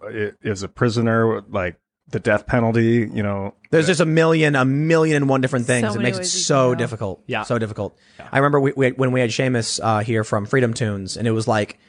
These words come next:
Speaker 2: we took a super chat and then turned into, like, a twenty or thirty
Speaker 4: Oh,
Speaker 2: minute,
Speaker 4: I
Speaker 2: like,
Speaker 4: believe that.
Speaker 2: discussion about it.
Speaker 3: Yep.
Speaker 4: Yeah.
Speaker 2: It's not easy. It's not easy. But I do think that the, the, the ability to have, have the conversation at all is something that's lacking.
Speaker 4: Mm-hmm.
Speaker 2: I was talking to a friend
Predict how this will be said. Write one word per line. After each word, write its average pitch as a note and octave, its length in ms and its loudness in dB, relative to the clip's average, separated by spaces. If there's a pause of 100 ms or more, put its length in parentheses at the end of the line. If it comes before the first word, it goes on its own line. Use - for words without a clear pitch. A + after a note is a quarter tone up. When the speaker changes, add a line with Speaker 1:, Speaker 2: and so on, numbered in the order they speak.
(160)
Speaker 2:
we B2+ 80 2
took C#3 100 2
a B2+ 60 2
super D3 240 0
chat B2 180 2
and G#2+ 80 -4
then A#2 140 -2
turned C3 240 0
into, A#2 160 0
like, G#2+ 140 0
a A2 60 -6
twenty A#2 300 -4
or G#2+ 80 -2
thirty A#2 320 -2
Speaker 4:
Oh, C#3 60 4
Speaker 2:
minute, B2 80 4
Speaker 4:
I A#2 60 2
Speaker 2:
like, A#2 80 0
Speaker 4:
believe A2 160 0
that. A2+ 60 -2
Speaker 2:
discussion A2+ 440 -2
about G#2+ 300 -2
it. G#2+ 100 -4
Speaker 3:
Yep. G#2 180 -6 (200)
Speaker 4:
Yeah. C3+ 120 -8
Speaker 2:
It's D3+ 120 0
not A3 160 4
easy. G#3+ 280 2
It's G2 100 -6
not D#3+ 120 2
easy. B2+ 240 -2 (300)
But D3+ 100 4
I D#3 80 4
do G3+ 220 2
think D#3 380 0
that C3 200 -2
the, A#2 400 -2
the, A#2 260 -4
the B2+ 180 0
ability C3+ 320 2
to A#2+ 100 0
have, A2+ 300 -2 (760)
have A#2+ 260 0
the A#2+ 60 -2
conversation A2+ 460 -2
at G#2+ 100 0
all A2 260 4
is G2+ 100 -4
something A2+ 320 -2
that's G2+ 140 -6
lacking. G#2 500 -4 (160)
Speaker 4:
Mm-hmm. A#2 240 -6
Speaker 2:
I C3+ 60 4
was C3+ 80 2
talking D3 320 2
to C3+ 140 2
a A2+ 60 0
friend A#2+ 520 -2